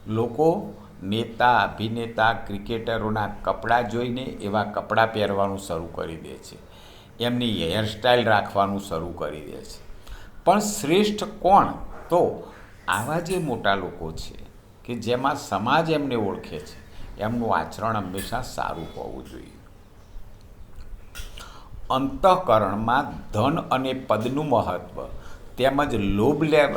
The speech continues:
લોભ રહેવાને કારણે લોકો અધિક ધનવાળા તથા ઊંચા પદવાળા લખપતિ, કરોડપતિ, નેતા, મંત્રી વગેરેને શ્રેષ્ઠ માની લે છે.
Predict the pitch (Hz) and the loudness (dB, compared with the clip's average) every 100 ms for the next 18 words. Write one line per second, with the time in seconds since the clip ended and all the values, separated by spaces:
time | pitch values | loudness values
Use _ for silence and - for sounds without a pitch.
0 | - - 101 131 165 - 131 104 107 120 | -2 -2 4 4 6 8 6 4 4 2
1 | 123 113 90 101 104 78 - - - - | 2 4 4 4 0 -2 -8 -14 -18 -20
2 | - - 113 143 143 143 87 - - - | -16 -4 0 2 4 4 4 -4 -14 -18
3 | - 107 110 123 175 139 101 107 135 151 | -2 2 2 2 0 -2 -2 0 2 6
4 | 135 98 73 - - - 127 160 151 - | 6 6 0 -8 -8 -4 2 6 4 2
5 | 127 135 - 151 151 - 143 160 123 92 | -6 -2 6 6 6 4 4 6 6 6
6 | 76 60 - - - - - 90 101 120 | 4 -2 -12 -20 -20 -20 -12 -2 0 0
7 | - 123 123 120 120 - - 110 117 113 | 2 0 0 0 -4 -4 -2 2 2 0
8 | 110 113 110 110 113 101 90 101 101 104 | 0 0 0 -2 -2 -4 -4 -4 -4 2
9 | 107 117 113 95 98 101 - 110 113 92 | 4 6 4 0 -2 -2 -6 -4 -2 -2
10 | 90 110 110 110 113 - 95 98 - 85 | -2 -2 -2 -2 -4 -4 -4 -4 -2 -2
11 | 85 78 78 73 - | -2 -4 -8 -10 -10